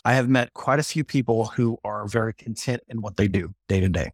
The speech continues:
at many different levels as well. I, I think the problem with that, though, is the engaged part of me. I just, it, it, I don't know if I've, I just can't stop. So what I end up doing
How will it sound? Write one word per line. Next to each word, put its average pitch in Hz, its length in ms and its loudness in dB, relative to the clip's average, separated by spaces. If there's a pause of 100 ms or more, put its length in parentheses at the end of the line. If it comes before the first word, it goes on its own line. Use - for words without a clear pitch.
at 127 140 4
many 143 220 6
different 127 260 2
levels - 400 -2
as 110 140 -6
well. 107 340 -2
I, 120 160 -2
I 127 80 0
think 151 340 0
the 123 120 2
problem 143 600 0
with 123 200 -4
that, 117 320 -8
though, 101 360 -6 (120)
is 98 680 -8 (840)
the 120 240 4
engaged 123 800 0
part 113 340 -4 (100)
of 98 240 -10
me. 139 440 2 (100)
I 113 80 -6
just, 117 300 -8
it, 117 200 -8
it, 113 120 -4 (300)
I - 40 0
don't 123 140 4
know 123 120 6
if 110 100 -2
I've, 104 240 -2 (200)
I 101 200 -6
just 120 140 -6
can't - 220 -8
stop. - 500 -6
So 131 180 0
what 117 140 4
I 113 120 2
end 127 120 2
up 113 140 -2
doing 110 400 -4